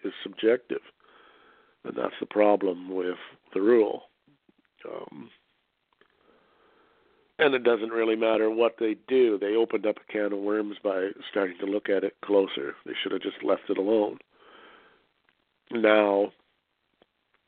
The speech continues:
yeah, how did they put it? Instead of seeing the fouls, they're looking for them. And if you look hard enough, long enough, you probably see something.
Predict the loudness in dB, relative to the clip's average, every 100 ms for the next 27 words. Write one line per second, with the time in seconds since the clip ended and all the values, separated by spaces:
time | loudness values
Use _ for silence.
0 | -16 -2 4 4 4 0 0 -4 -4 -4
1 | -4 -2 -2 -2 -6 -4 2 2 2 -4
2 | -8 0 0 0 -8 -10 -8 -6 -6 -8
3 | -12 -18 -20 _ _ _ -2 2 2 0
4 | -6 -10 -6 -6 -8 -12 -16 _ _ _
5 | _ _ -20 -20 -20 _ 2 4 4 4
6 | 4 4 4 4 0 -4 -8 -14 _ _
7 | _ -8 -4 -2 -2 -6 -8 -14 -18 _
8 | _ _ _ _ _ _ _ -8 -6 0
9 | 0 0 -2 -2 -4 -4 -4 -6 -8 -16